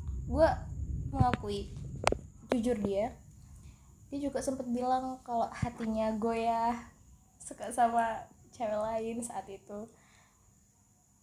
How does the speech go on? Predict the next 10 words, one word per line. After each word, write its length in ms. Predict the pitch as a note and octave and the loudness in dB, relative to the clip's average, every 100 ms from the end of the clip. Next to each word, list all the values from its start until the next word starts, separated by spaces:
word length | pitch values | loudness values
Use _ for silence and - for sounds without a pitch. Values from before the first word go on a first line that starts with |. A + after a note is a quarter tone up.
| _ - | _ -4
Ya, 180 | B3 A#3 | -2 0
karena 220 | A#3 A#3 | 2 2
kita 240 | A#3+ A#3 | 0 -2
juga 300 | A3+ A3+ G#3+ | -2 2 2
beda 240 | G#3 G#3+ G#3+ | 2 4 2
sekolah, 540 | G#3+ - C#4 C#4 C4 A3+ | 2 -2 2 2 0 0
akhirnya 240 | A3+ B3 | -2 -4
kita 220 | B3 C4 | -2 -2
jarang 240 | A#3 G#3+ G#3+ | -2 -2 -4
ketemu. 500 | A3 C#4 B3 B3+ | -6 -4 -4 -4